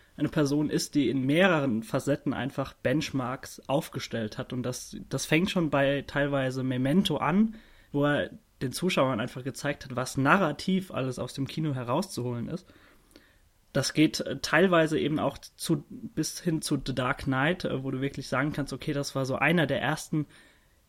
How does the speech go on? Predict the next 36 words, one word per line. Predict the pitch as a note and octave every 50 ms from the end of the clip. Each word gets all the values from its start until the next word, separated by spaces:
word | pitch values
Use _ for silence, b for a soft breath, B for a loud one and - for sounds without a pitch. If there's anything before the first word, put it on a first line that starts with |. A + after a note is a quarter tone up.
| - -
realistischeren, | - D3+ D#3 D#3 D3+ E3+ F3 - - F#3 E3 - E3+ D3 C#3+ - C#3+ C#3 C3+ C3+ B2+ B2 B2 - -
dreckigeren, | - - - D#3 - - E3+ C#3 - C3+ C3 C3 B2+ C3+ C3 C3 B2+ A#2
äh, | - B2 B2
Superhelden, | - - E3 E3 - B2+ B2+ B2+ C#3 B2+ B2+ B2+ C3 B2+
die | C3+ C3
f-, | C3+ - - D3+ D3 - -
die | D3 C#3+
vielleicht | - - - C3+ C3+ C#3 - -
auch | C3+
so | - - C#3+
eine | C3+ C3
menschliche | C3 C3+ D3+ E3+ - - E3 C#3 D3 C#3+
Note | C3+ C#3 D3 F3 E3+ D#3+
noch | D3+ C#3+ C#3
mit | D3 C3+ C3 C#3+ -
reinbringen | C3 C3 C3 C3+ C3+ - - C3 B2+ C3 C3 C#3 b b b b b b -
und, | - C3+ B2+ - -
äh, | - - B2 B2 A#2+ B2 A#2+ A#2+ - - -
auf, | - - - - - - - - - - _ _ _ - - -
auf | - - - -
dessen | - C#3+ C#3+ - D#3 C#3
Fundament | - - D3 C3 C3 B2+ C3 C#3 D#3 C#3+
dann | C3+ A2+
auch | A#2 B2 -
sehr, | - C3 B2+
sehr | B2+ A#2+
viele | - - - - -
andere | C#3+ F#3+ F#3+ D3 B2+
Superheldenfilme | A#2+ B2+ A#2+ A2+ - A2+ A2+ A2+ A2+ A#2 A2+ - B2 A#2 A#2+ A#2
dann | A2+ A2+ A2
aufgebaut | B2+ A#2+ - - C3+ - B2 A#2 A2+ -
haben | - B2 B2+ B2
und | A#2+ A#2
dann | A2+ A#2
mitgezogen | C3+ F#3 - - B2+ - - B2 A#2 A2+ A#2 A#2
sind. | A2+ A#2+ C3 E3 B